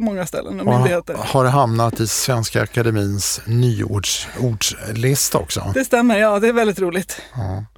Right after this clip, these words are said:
Speaker 2: Och sen blev du tvåtusen arton utsedd till årets medicinsvensk av tidningen Fokus. Jag ska läsa upp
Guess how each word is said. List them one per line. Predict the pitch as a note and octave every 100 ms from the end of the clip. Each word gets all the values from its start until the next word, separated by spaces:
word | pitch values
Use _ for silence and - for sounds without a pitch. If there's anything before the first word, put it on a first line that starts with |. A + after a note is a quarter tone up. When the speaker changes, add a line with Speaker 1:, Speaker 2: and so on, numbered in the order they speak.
| - - - - - - - - -
Speaker 2:
Och | - D#3
sen | E3 D#3+
blev | D#3+ D#3+ C#3
du | C#3+ D3
tvåtusen | - - C#3 - C3 A#2+ C#3+ -
arton | D#3+ D3+ A#2 - C#3+ D#3+
utsedd | E3+ B2 - - A#2+ B2 A#2
till | B2+ B2
årets | A#2+ B2 A#2+ A#2+ A#2 - -
medicinsvensk | A#2 A#2 A#2+ - C3+ G#2+ G2 A2+ B2 E3+ E3 -
av | A#2 A2
tidningen | - A2+ G#2 G#2+ G#2+ G#2
Fokus. | - C#3+ E3+ - - D#3 C#3+ -
Jag | A#2
ska | A2+
läsa | A2 A#2 -
upp | G#2+